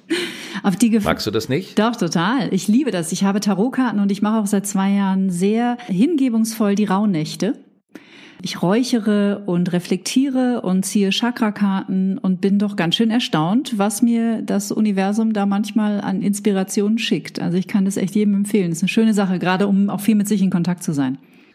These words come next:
Speaker 2: Das Wichtige bei Orakelspielchen ist nur, dass die natürlich auch so ein Suchtding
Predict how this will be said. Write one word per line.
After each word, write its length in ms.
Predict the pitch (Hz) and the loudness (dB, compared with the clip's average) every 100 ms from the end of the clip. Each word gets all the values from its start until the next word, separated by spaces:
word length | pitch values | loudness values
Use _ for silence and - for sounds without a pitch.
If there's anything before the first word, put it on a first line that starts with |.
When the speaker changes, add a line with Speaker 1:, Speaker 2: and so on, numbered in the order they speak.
| - | -8
Speaker 2:
Das 240 | 95 - | -6 -2
Wichtige 340 | 127 - 135 | -2 -2 -2
bei 200 | 113 113 | 2 4
Orakelspielchen 1040 | 95 92 101 - 120 - - 98 107 - 98 | 4 4 2 2 -2 -2 0 2 2 0 0
ist 240 | 90 85 | -2 0
nur, 280 | 87 92 110 | 2 2 2
dass 200 | 92 85 | 2 0
die 100 | 85 | 0
natürlich 460 | 85 80 82 80 - | 0 0 -2 -4 -2
auch 240 | 82 - | -4 -2
so 140 | 82 | -2
ein 120 | 78 73 | -2 -2
Suchtding 1000 | 76 98 - - - 76 64 62 64 | 0 -2 -4 -12 -6 -4 -4 -8 -12